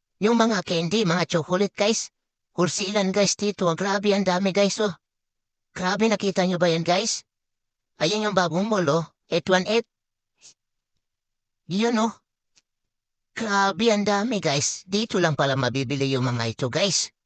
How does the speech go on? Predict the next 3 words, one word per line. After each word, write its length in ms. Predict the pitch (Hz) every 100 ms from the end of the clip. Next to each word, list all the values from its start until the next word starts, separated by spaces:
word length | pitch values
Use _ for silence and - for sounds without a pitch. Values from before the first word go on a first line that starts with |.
| _ _ _ _ _ _ _ _ -
Ayan, 240 | 156 180
oh. 240 | 170 208 - _ _ _ - - _ _ _ _ _ _ _ _ _ _ 123 -
Grabe. 560 | 156 160 156 131 147